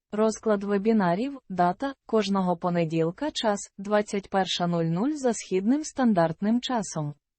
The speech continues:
Вебінар українською мовою. Ми розглянемо такі теми, як стати турагентом, розуміння ролі та обов'язків турагента, основні навички та кваліфікація, необхідна для досягнення успіху в галузі,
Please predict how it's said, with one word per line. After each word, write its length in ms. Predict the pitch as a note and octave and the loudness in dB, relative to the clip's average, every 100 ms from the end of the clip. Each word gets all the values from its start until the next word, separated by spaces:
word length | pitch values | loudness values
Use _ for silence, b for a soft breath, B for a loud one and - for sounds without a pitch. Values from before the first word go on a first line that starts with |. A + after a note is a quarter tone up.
| _ _ _ _ _ | _ _ _ _ _
Вебінар 680 | F#3+ G3+ F#3 F3+ F3+ D4+ D#4 - | -2 0 2 2 2 0 -4 -4
українською 920 | G#3+ - G3 G3 G3+ - - A#3 B3+ | -4 0 0 2 0 -2 0 2 4
мовою. 560 | B3 G3 E3+ D3+ D3+ - _ | 4 2 2 -2 -4 -12 _
Ми 180 | G#3 A3 | 0 2
розглянемо 680 | A3 G#3+ G3+ G#3 G3+ F#3+ F#3 | 4 0 0 0 2 2 0
такі 320 | F3+ F3 F#3 | -2 -4 -4
теми, 440 | D#3+ E3+ F#3 D4 D4 | -2 0 2 0 -2
як 280 | A3 G#3 F#3+ | -2 0 0
стати 420 | - - F3+ A#3+ | -4 -2 0 0
турагентом, 840 | B3 B3+ A3 F3 D#3+ D#3+ D#3+ D3+ D3 _ _ _ - | -2 -2 0 0 -2 -4 -4 -4 -6 _ _ _ -4
розуміння 680 | G#3+ G#3 A3+ A3 G3+ F#3+ F#3 | -2 2 4 6 4 4 2
ролі 280 | F3+ F#3+ | 2 2
та 180 | A3 B3 | 0 -2
обов'язків 840 | G#3 F3+ E3+ F3+ G#3 A#3 - B3+ B3 | 0 0 0 0 0 -2 -4 -6 -4
турагента, 800 | - A#3 F#3+ D#3+ D#3+ D#3 D#3 D3+ _ _ _ | -2 0 0 -2 -4 -4 -8 -10 _ _ _
основні 520 | - G#3 A#3 A3+ A#3 A3+ | -4 0 2 4 6 6
навички 500 | A3 G3 G3 - F#3+ | 6 4 -2 -6 -4
та 140 | G3 | -4
кваліфікація, 1000 | - G3+ F#3 - F3 F3+ G3+ - D4+ D4 | -2 -2 -2 -4 -4 -2 -2 -2 -2 2
необхідна 680 | B3 G#3+ F#3 - G3+ F#3 F3+ | 4 2 0 -2 0 0 0
для 180 | F3+ | 0
досягнення 680 | F3 F3+ - F3+ E3+ E3+ E3 D#3+ | 0 -2 -2 -2 0 2 0 -2
успіху 520 | A3+ - D4 C#4 C4+ | -8 -6 -4 -2 -2
в 60 | A#3+ | -2
галузі, 600 | A#3+ F#3+ E3 D3+ D#3 | 0 0 0 -2 -8